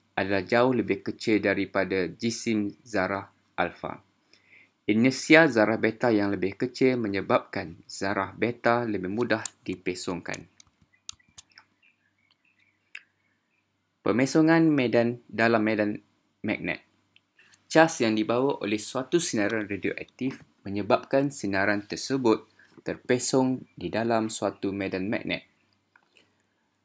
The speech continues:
Zarah alfa dan zarah beta dipesongkan pada arah berbeza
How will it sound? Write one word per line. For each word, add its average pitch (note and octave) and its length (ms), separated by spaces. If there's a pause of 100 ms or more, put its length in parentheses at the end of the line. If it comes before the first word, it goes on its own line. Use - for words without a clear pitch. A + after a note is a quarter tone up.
(1000)
Zarah B2 400
alfa C3 480
dan G#2 240
zarah G#2 320
beta B2 480
dipesongkan A2+ 800
pada G2+ 320
arah B2 240
berbeza G#2 720